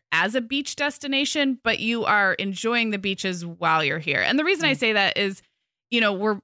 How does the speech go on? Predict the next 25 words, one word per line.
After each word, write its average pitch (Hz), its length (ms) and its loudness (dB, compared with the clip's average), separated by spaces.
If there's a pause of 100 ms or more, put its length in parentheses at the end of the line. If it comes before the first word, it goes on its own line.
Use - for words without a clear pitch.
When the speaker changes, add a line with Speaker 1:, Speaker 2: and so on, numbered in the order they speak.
Speaker 1:
we're 208 120 0
not 233 220 2
that 254 140 0
far 180 220 0
from 175 180 -4
some 170 160 -6
of 160 140 -8
the 160 140 -10 (200)
really 180 480 0 (200)
famous, 165 580 0
amazing 165 600 0
Southern 156 540 -2
California 156 460 -2
beaches. 131 380 -4
Orange 175 260 0
County 165 260 0
has 156 240 -2
incredible 175 460 0
beaches. 160 580 -2 (120)
Um, 156 320 2
San 165 180 0
Diego 160 300 2
has 160 180 -2
incredible 156 380 -2
beaches. 151 520 -4